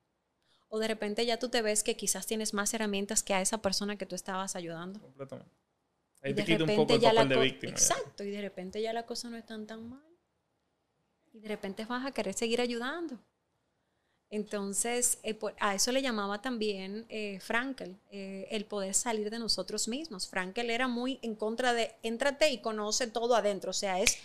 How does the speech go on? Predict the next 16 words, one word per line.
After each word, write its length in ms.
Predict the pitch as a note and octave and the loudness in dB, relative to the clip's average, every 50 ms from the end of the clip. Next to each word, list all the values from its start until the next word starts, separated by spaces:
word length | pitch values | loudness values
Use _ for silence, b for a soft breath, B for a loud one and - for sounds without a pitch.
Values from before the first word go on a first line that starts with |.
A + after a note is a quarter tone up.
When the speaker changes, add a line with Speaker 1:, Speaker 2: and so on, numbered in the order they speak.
| B B B | B B B
Speaker 1:
"Sal 320 | - - - A3 E3+ F3 | -4 -2 0 0 0 0
de 100 | F#3 C4 | -2 -2
ti". 280 | - - C4 D#4 D4+ - - _ _ _ _ _ _ _ _ _ _ _ - | -2 -2 -4 -4 -4 -8 -14 _ _ _ _ _ _ _ _ _ _ _ -12
Ya 100 | G#3 F#3+ | -10 -6
nosotros 380 | G3 G#3+ - C#4 B3+ - D4 C#4 | -4 -4 -2 -2 0 0 0 0
estamos 380 | - C4+ C4 C#4 C#4+ C#4 - | 2 2 2 2 2 2 4
todo 160 | - A3+ A3+ | 6 6 6
el 100 | C4 C4 | 6 4
día 220 | G#3+ A3+ A#3+ C4+ A#3 | 2 2 0 0 -2
dentro 340 | F3+ F#3+ F#3+ G3+ G3+ A3+ A#3+ | -2 -4 -6 -6 -6 -8 -8
de 60 | A3+ | -8
nosotros. 600 | F#3+ E3 - - - - - - - - - - _ _ _ _ _ | -6 -6 -6 -6 -6 -8 -12 -14 -14 -14 -14 -16 _ _ _ _ _
Todo 260 | - B3 G#3 G#3+ A#3+ C#4+ | 2 4 6 8 8 8
el 80 | D#4 | 8
día 140 | B3 A#3+ B3+ | 6 2 -2
ensimismados. 840 | D4 - D4+ B3+ G3+ F3+ - D#3+ C#3+ - - - - - - - | -2 -2 -2 -4 -4 -4 -6 -8 -8 -10 -10 -16 -20 -18 -18 -20